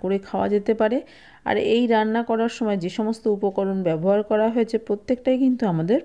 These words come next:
প্রত্যেকের রান্নাঘরেই থাকে। আসুন তাহলে দেখে নেওয়া যাক আমার আজকের এই সকালের জলখাবারের রেসিপি।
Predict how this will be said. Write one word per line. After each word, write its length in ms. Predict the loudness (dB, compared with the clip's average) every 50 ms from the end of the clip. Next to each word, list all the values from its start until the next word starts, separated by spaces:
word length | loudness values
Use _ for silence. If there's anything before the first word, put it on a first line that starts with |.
| -2
প্রত্যেকের 480 | -4 -4 -4 -2 -2 -2 -2 0 0 -2 -2
রান্নাঘরেই 520 | -2 -2 -2 -4 -2 -2 0 0 0 -2 -2 -2 -2
থাকে। 280 | -2 -2 -2 -6 -10 -10 -10 -12 -18 -20 -20 -20 -20 -20 -20 -20 -20 -20 _ _ -2
আসুন 260 | -2 0 0 0 2 2
তাহলে 320 | 2 2 2 2 0 0 -2 -6 -10 _ _ _ -16 -16 -14 _ -4 -4
দেখে 200 | -4 0 2 2 2
নেওয়া 180 | 4 2 2 2
যাক 140 | 2 0 0 -2
আমার 180 | -2 -2 -2 0
আজকের 380 | 0 -2 -2 -4 -4 -2 0 0
এই 120 | 2 0 -2 -2 -4
সকালের 400 | -4 -4 -2 -2 0 0 -2 -2 0 0
জলখাবারের 680 | 0 0 0 -2 -4 -4 -2 -2 0 0 0 0 0 2 2
রেসিপি। 440 | 2 2 0 -4 -8 -8 -6 -10 -10